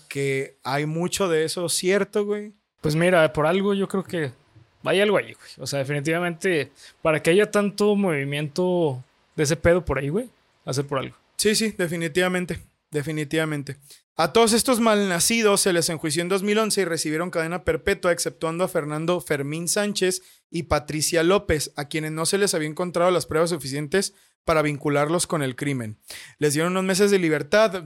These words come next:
Speaker 1: no sé por qué chingados, y a los hijos de remil putas, güey, o sea, estos pendejos aprovecharon <laughs> ese pequeño tiempo de libertad, güey, y se escaparon, cabrón. Se escaparon. Pero luego los volvieron a apresar, güey, porque sí, cabrón, es evidente, güey, que,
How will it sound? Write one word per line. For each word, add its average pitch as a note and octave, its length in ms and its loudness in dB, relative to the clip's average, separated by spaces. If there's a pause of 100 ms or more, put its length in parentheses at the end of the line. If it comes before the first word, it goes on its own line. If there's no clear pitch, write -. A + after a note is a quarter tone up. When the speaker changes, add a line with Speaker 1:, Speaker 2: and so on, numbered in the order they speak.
(120)
Speaker 1:
no D#3+ 220 -4
sé D#3 140 -2
por D3+ 260 -4
qué E3 120 -4
chingados, G#3 560 2 (260)
y E3 60 -4
a E3 40 4
los E3 160 0
hijos G#3 220 -2
de G#3+ 100 2
remil E3 640 -2 (200)
putas, A3 500 2
güey, G#3+ 300 -2
o D#3 60 -6
sea, E3 120 -4
estos G#3+ 260 -4
pendejos F3+ 800 -2
aprovecharon F3 720 -4
<laughs> - 380 -14
ese F3+ 240 0
pequeño F#3 480 -4
tiempo G3+ 340 0
de A3 60 4
libertad, E3 500 0
güey, A3 300 -2
y E3 80 -6
se D3 120 -4
escaparon, E3+ 760 -2
cabrón. B2+ 460 -8 (540)
Se D#3 80 -4
escaparon. D3+ 720 0 (240)
Pero F3 180 4
luego E3+ 180 4
los G#3 140 4
volvieron E3+ 320 0
a F3+ 40 2
apresar, F3 360 0
güey, F3 160 -2
porque C#3 240 -10
sí, A3 220 -2
cabrón, F#3+ 400 2
es F#3+ 140 -2
evidente, F#3+ 480 0
güey, F#3+ 180 0
que, E3 160 -4